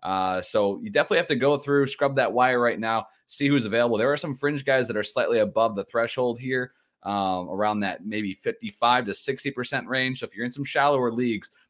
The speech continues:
maybe you have to go a little bit deeper than some of these guys I'm gonna touch on today. But otherwise, you guys know the drill. Fifty percent ownership, gonna cover my top ads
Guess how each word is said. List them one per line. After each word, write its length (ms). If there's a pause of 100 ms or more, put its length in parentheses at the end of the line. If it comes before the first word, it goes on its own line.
maybe 200
you 40
have 80
to 60
go 80
a 40
little 160
bit 120
deeper 200
than 120
some 160
of 40
these 200
guys 240
I'm 100
gonna 140 (100)
touch 220
on 120
today. 460 (400)
But 140
otherwise, 340
you 60
guys 220
know 100
the 100
drill. 280
Fifty 260
percent 460
ownership, 560 (200)
gonna 160
cover 360
my 180
top 360
ads 280